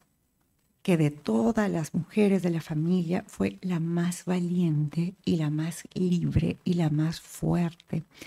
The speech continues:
Por eso yo como su familia, y creo que hablo en nombre de todos, de todos nosotros, cuando leemos descripciones de María Blanchard que la tachan de triste, es realmente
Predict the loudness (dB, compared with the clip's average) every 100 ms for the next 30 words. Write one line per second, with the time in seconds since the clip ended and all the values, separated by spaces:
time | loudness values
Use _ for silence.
0 | -18 -20 -20 _ 6 6 6 4 4 2
1 | 4 4 4 6 4 4 2 -2 -2 0
2 | 2 -2 -10 -20 _ _ _ _ _ _
3 | _ _ -2 0 6 8 10 8 6 4
4 | 2 0 -2 2 2 4 4 6 6 6
5 | 6 6 4 2 0 0 -4 -12 -6 -4
6 | 2 2 2 -2 0 -2 -2 -2 -4 -4
7 | -8 -2 0 2 2 4 4 6 4 2
8 | -2 -2 -4 0 2 4 6 6 4 4
9 | 4 4 2 2 2 0 0 -2 -2 -2
10 | -2 0 0 0 2 2 2 -6 -4 -2
11 | -2 -4 -10 -14 -6 -4 -4 -6 _ _
12 | _ _ _ _ _ _ _ _ _ _
13 | _ _ _ _ _ _ 0 2 2 4
14 | 4 6 4 2